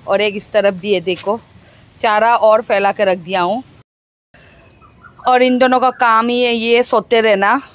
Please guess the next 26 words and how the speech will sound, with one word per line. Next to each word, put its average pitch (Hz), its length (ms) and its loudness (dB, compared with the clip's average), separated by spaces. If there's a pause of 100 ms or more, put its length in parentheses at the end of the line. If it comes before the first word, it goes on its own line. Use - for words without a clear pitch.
इन 240 160 -2
दोनों 262 200 2
को 277 100 0
नए 240 200 2
घर 247 140 2
पे 262 100 0
लेके 226 260 0
जाऊंगी 214 320 2
बहुत 185 320 0
ही 220 60 -2
जल्दी। 196 420 2
वहाँ 196 320 2
पे 214 60 0
इन 208 240 -2
लोगों 208 180 0
का 226 120 0
room 202 300 0
बन 196 220 0
रहा 185 120 2
है, 190 80 2
room 190 240 0
अभी 185 120 -4
तक 202 140 -2
complete 190 340 -4
नहीं 202 140 -2
हुआ, 180 260 0